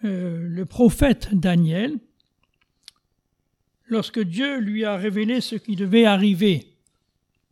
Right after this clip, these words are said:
Le roi demandait aux sages de Babylone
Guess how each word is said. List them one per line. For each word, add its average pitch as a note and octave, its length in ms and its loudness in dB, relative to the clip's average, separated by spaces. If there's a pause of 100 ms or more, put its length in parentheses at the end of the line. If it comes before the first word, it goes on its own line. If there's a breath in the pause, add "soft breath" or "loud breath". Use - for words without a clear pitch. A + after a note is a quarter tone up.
(160)
Le - 100 -20
roi A3+ 640 -4 (1120)
demandait G3 540 -6
aux F#3 100 -6
sages F3+ 580 -6 (880)
de G3+ 80 -14
Babylone F#3+ 800 -2